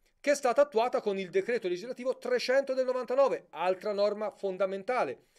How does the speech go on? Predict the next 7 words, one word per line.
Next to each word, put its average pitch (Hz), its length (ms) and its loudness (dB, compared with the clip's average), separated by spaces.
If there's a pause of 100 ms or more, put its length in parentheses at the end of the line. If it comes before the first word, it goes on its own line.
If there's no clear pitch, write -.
(120)
che 214 160 0
prevede 220 420 2
l'organizzazione 175 680 -2
dei 160 100 -4
ministeri 208 460 -2
in 147 180 -10
dipartimenti, 214 1300 -4